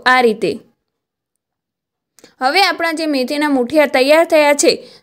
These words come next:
તેને હું બતાવું કેવા તૈયાર થયા છે. જો, અંદરથી તમે જોઈ શકો છો કે આપણો લોટ સહેજ પણ કાચો નહીં રહ્યો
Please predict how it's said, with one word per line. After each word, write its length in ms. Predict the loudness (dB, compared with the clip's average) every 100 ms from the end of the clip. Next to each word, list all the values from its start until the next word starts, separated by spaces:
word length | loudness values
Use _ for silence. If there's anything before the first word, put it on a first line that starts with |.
| _
તેને 200 | -6 -2
હું 160 | -2 -2
બતાવું 360 | 0 2 2
કેવા 280 | 2 0 0
તૈયાર 380 | -2 0 2 0
થયા 300 | 0 2 2
છે. 340 | 0 -4 -6 _ _ _ _ _ _
જો, 380 | 0 0 -2 -12 _ _ _ _ _ _ -6
અંદરથી 600 | -2 2 2 2 -4 -4
તમે 300 | -2 0 0
જોઈ 260 | 2 2
શકો 320 | 2 0 2 0
છો 200 | 0 0
કે 140 | 2
આપણો 260 | 0 0 4
લોટ 220 | 4 4
સહેજ 300 | 0 -2 -2
પણ 160 | -6 0
કાચો 360 | 0 2 0
નહીં 200 | -2 0
રહ્યો 260 | 2 4